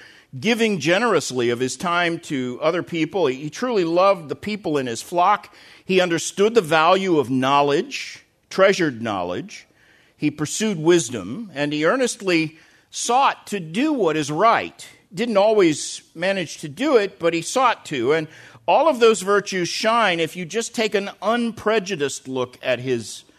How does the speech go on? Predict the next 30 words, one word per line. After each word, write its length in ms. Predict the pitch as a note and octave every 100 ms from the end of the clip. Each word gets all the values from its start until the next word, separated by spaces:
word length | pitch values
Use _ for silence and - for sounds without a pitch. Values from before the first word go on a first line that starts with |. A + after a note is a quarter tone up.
| _ _ -
life 440 | B2+ A2+ F2+ -
and 120 | B2
his 140 | C3+ C#3+
own 180 | D3+
record 320 | C#3+ D3+ - A#2
of 100 | F2
his 160 | E2
life. 440 | F#2+ C#2+ D#2+ - - _ _ _ _ _ _ _ _ _ -
Increase 560 | A3+ D#4+ - G#3 F#3+ D3+
Mather 520 | C3 A2 G#2+ B2+ F3+ _ _ _ _ _
was 460 | C#3+ D#3 D3+ C#3 -
a 80 | F3
more 320 | D#3+ F#3+ F#3
imposing 760 | D#3+ D#3 G#3 G3 F#3 E3+ D3 C#3+
personality. 880 | F3 E3 - C#3 C3 C#3 B2+ F2
This 200 | F#2 B2
was 140 | - D3
Cotton's 380 | E3 C#3+ C3 -
father. 580 | C3+ A#2+ A2 F#2 E2 -
Increase 560 | D#3+ A3 - A#3 G#3+ E3
was 320 | E3 D#3 D#3
magisterial. 1040 | D#3+ E3 C#3+ D#3 - D#3 C#3 C3+ G#2+ F2+
He 120 | C3+
was 140 | D3 B2+
a 60 |
scholar. 600 | C#3 - D3 C#3+ C3+ F#2
He 140 | F#2 C3
was 160 | C3+
an 80 | C#3+
intellectual. 760 | D3+ D3+ C3 C#3 - A#2 D2